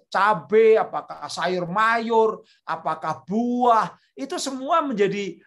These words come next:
menjadi laku karena banyak orang datang. Nah, ini yang harus kita kembangkan, tapi juga kita jaga keaslian, eh, budaya-budaya Aceh gitu.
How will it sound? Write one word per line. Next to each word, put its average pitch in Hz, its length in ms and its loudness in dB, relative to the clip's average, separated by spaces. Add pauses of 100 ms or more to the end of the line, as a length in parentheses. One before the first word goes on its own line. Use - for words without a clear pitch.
(120)
menjadi 196 640 0
laku 202 640 0
karena 208 480 0
banyak 165 560 -2
orang 196 400 -2
datang. 139 640 -2 (560)
Nah, 170 160 -2
ini 262 160 0
yang 285 80 2
harus 262 160 -2
kita 214 320 0
kembangkan, 147 720 -4
tapi 175 200 -4
juga 180 280 -2
kita 170 320 -2
jaga 151 560 -4 (400)
keaslian, 175 1040 -2 (560)
eh, 165 240 -2
budaya-budaya 151 1040 -2
Aceh 170 560 -2
gitu. 123 560 -12